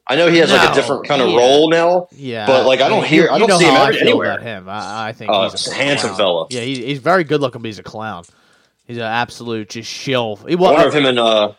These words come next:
Speaker 1: Joanna ever did, ever did the thing.
Speaker 2: Well, uh, I think, uh, uh, well, I think just Dana goes, like, he finds reporters and stuff that he likes, and he feeds them different information and stuff like that. It's like,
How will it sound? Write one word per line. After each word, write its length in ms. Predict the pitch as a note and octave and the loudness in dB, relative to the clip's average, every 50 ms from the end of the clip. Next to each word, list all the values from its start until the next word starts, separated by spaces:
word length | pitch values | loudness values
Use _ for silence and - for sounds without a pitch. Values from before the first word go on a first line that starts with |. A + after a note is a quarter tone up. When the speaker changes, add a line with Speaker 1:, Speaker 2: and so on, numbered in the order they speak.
| - - | -4 0
Speaker 1:
Joanna 360 | A2 A2+ A2 A#2 C3 C3 A2+ | 2 4 4 4 2 0 0
ever 180 | F#2+ F#2 F#2+ F#2 | 0 -2 -2 -2
did, 180 | F2 G2 F2+ - - | -2 -4 -4 -4 -6
ever 180 | F#2 F#2+ F#2 | -6 -6 -4
did 140 | F2 F#2+ E2+ | -4 -6 -6
the 60 | F2+ | -6
thing. 360 | - - F#2+ F2+ E2+ E2+ - | -6 -4 -4 -4 -4 -8 -6
Speaker 2:
Well, 360 | C3+ C3 C3 B2+ B2+ C3+ - - | -4 -2 0 0 0 0 -2 -6
uh, 120 | - B2 A#2+ | -8 -8 -4
I 120 | A2+ B2+ C#3 | -4 -4 -4
think, 320 | - D#3+ D#3 D3+ - - | -4 -6 -8 -8 -10 -14
uh, 140 | - A#2+ A#2 - | -12 -12 -10 -10
uh, 180 | - B2+ C#3 C3 D#3 | -6 -6 -2 0 2
well, 80 | E3+ F3+ | 4 4
I 100 | F#3 F#3+ | 4 4
think 300 | F#3 A3 G#3+ F#3+ F#3 - | 2 -2 -6 -6 -16 -16
just 180 | D3+ E3 - | -16 -14 -8
Dana 260 | - F3+ F#3 F#3+ G3 F#3+ | -4 -2 -2 -2 -4 -4
goes, 480 | E3 F3 E3+ F3 F3 E3+ D#3 - - | -2 0 0 0 0 -2 -6 -10 -6
like, 240 | C#3+ D#3 D#3+ D3 - | -4 -2 -2 -4 -4
he 120 | D#3+ E3 | -8 -12
finds 520 | D3 - - D3+ D#3 E3 E3+ E3+ E3+ D3 - _ | -10 -4 -2 -2 -2 -2 -4 -6 -10 -16 -16 _
reporters 560 | - D#3 D3+ - - E3 F3 F3+ E3+ D#3+ C#3+ C#3+ | -8 -8 -6 -4 -2 -2 -2 -2 -2 -4 -6 -10
and 80 | C3+ | -14
stuff 240 | - - D3 C#3 - | -8 -6 -6 -6 -4
that 120 | - C#3+ | -4 -4
he 80 | C3+ B2+ | -2 0
likes, 340 | B2+ D3+ E3+ D3+ - - - | 2 2 0 0 -2 -8 -14
and 120 | B2+ C3 | -14 -12
he 100 | C3+ B2 | -12 -14
feeds 360 | A#2+ - C#3 C3+ C3+ B2+ A#2 | -12 -8 -8 -8 -8 -8 -10
them 420 | A#2 C3+ C#3+ D3 C#3+ C3+ C3 C3 B2 _ _ - | -8 -6 -4 -4 -6 -8 -12 -20 -20 _ _ -8
different 260 | - C#3 - - C3+ C3+ | -8 -6 -6 -6 -8 -8
information 600 | C3 B2 C#3 C3 C3 C3+ D3 D#3 - C#3 A#2+ A2+ | -8 -10 -10 -10 -8 -8 -10 -10 -10 -14 -14 -14
and 100 | G#2+ G2+ | -14 -12
stuff 220 | - A#2 G#2+ - | -10 -12 -10 -10
like 160 | A2 G2+ G#2 - | -10 -12 -10 -10
that. 180 | G#2+ F#2+ G2+ | -10 -8 -8
It's 180 | G#2 G#2 - - | -10 -10 -10 -10
like, 260 | A#2 A2+ - - | -10 -10 -12 -14